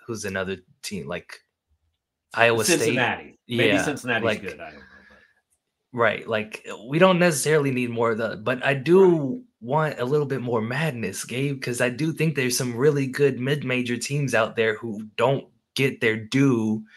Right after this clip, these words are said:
Speaker 1: because of how the process is rigged. And so, uh, I'll, I'll make this point here. Um, that's why I think the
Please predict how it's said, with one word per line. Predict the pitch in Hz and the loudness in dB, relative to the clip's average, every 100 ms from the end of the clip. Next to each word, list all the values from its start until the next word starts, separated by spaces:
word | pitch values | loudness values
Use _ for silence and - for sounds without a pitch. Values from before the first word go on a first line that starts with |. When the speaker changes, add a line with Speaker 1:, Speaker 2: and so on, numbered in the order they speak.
| - - - | -20 -20 -6
Speaker 1:
because | 113 - 120 117 | -2 2 2 2
of | 110 | -2
how | - 117 120 113 | 2 4 6 4
the | 110 | 0
process | - 127 127 123 - | 2 2 4 0 -2
is | 110 | 0
rigged. | 139 123 - - - | 2 0 -4 -8 0
And | 143 | 4
so, | 170 156 - - | 8 8 6 2
uh, | 143 147 - | 4 4 0
I'll, | 123 - - | -4 -2 0
I'll | 139 | 4
make | 156 127 | 4 4
this | 151 180 | 2 0
point | - 123 113 | 0 0 0
here. | - 170 127 107 - - - - | -2 0 0 -2 -10 -20 -20 -2
Um, | 131 120 110 98 - _ _ _ _ _ _ _ _ _ _ _ - | 0 2 0 -4 -10 _ _ _ _ _ _ _ _ _ _ _ 2
that's | 135 156 | 4 4
why | 160 147 | 2 2
I | 143 | 2
think | 147 143 - | 0 -4 0
the | 127 110 | -2 -2